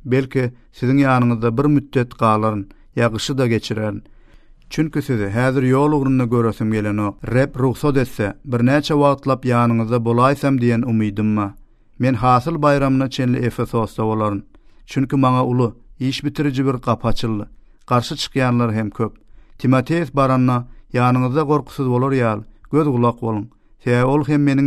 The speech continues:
ýaly Rebbiň işini diýe. Ony hiç kim äsgermezlik etmesin.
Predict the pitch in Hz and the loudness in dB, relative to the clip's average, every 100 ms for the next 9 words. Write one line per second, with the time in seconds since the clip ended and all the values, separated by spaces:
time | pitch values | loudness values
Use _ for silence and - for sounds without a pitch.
0 | 135 127 117 117 110 117 120 123 117 - | 2 0 0 0 0 0 -2 0 -2 0
1 | 117 104 107 104 - - - - - 123 | -2 0 -4 -6 -10 -20 -20 -20 -4 0
2 | 127 160 165 - 131 123 120 123 117 113 | 2 2 0 -2 0 2 0 0 2 2
3 | 107 117 120 120 113 110 | 0 -2 -2 -2 -4 -4